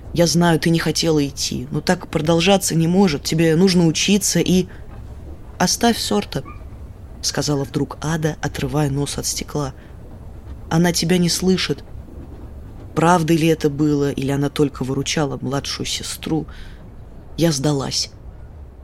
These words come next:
Остаток дороги Ласси провела молча, пока Ада в красках расписывала мне свой триумф. Её выбрали на главную роль для школьной постановки,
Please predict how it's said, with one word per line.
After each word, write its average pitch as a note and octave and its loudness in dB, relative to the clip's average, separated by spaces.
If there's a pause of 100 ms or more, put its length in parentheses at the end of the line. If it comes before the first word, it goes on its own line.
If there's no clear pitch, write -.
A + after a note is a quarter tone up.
(120)
Остаток E3+ 2
дороги E3 2
Ласси D#3+ 2
провела D3+ 2
молча, E3 -2
пока C#3+ -4
Ада E3 2
в - -12
красках - -2
расписывала D3+ 0
мне C#3 -2
свой C#3+ 0
триумф. D#3 2 (840)
Её G#3 8
выбрали F3 6
на D3+ 2
главную D3+ 4
роль D#3+ 4
для C#3 0
школьной C3+ 0
постановки, - -2